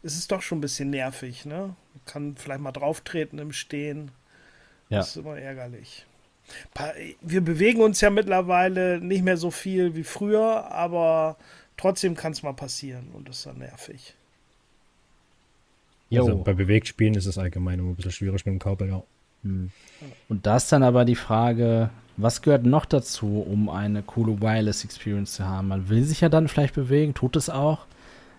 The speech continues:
Speaker 2: aber möchte man dann nicht. Und dann muss ich leider direkt auch eine geschlossene Aussage tätigen, mehr oder weniger mit der Fragestellung, möchte man nicht auch ein leichtes Gerät haben
Speaker 1: Ja, klar.
Speaker 2: dann, ne?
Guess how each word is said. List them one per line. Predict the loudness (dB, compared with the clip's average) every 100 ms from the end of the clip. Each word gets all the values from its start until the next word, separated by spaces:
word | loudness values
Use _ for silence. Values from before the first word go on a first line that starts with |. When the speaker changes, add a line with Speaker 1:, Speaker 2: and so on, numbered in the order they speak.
| -10
Speaker 2:
aber | 0 4 6
möchte | 6 4 2 4
man | 6 6
dann | 6 6
nicht. | 4 2 -4 -20 -20 _
Und | 0 2 4 4
dann | 4
muss | 4 2
ich | 0 2
leider | 4 6 6
direkt | 4 0 0 -2
auch | 0 2 0 -4 _ _ _ _
eine | 0 0
geschlossene | 0 0 2 2 2 6
Aussage | 6 6 6 4 6 4 2 -2 -12 0
tätigen, | 2 2 4 4 4 2 0 0
mehr | 2
oder | 4
weniger | 4 2 2
mit | 2
der |
Fragestellung, | 0 0 0 0 2 2 0 -8 -20 -2
möchte | 2 4 4
man | 6 4
nicht | 4
auch | 6
ein |
leichtes | 6 6 4 2 -4
Gerät | -4 -2 -2 -4
haben | -6 -6 -8
Speaker 1:
Ja, |
klar. | -6 -6
Speaker 2:
dann, | -6
ne? | -8